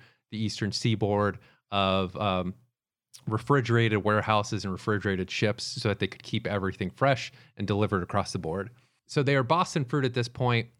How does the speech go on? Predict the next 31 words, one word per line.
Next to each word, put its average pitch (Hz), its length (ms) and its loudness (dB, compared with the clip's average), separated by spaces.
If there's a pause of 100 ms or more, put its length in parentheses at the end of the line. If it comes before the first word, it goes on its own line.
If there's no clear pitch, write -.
and 117 160 0
then 120 140 2
they 117 100 0
add 113 220 0
one 143 200 2
more 135 220 4
guy 107 400 4
to - 140 -10
make 104 180 -2
themselves 98 680 -2
United 98 400 0
Fruit, 95 380 -4
and 107 180 -4
this 120 160 0
dude 117 220 0
they 107 80 0
added 101 380 2
in 98 280 -4
eighteen 120 300 0
ninety-nine. 95 560 -2 (420)
Uh, 107 180 2
they 127 180 2
added 156 180 2
this 151 140 0
dude, 110 440 0
his 120 140 0
name 127 80 2
is 107 100 0
Minor 120 360 2
C. 117 240 -2
Keith. 95 400 -8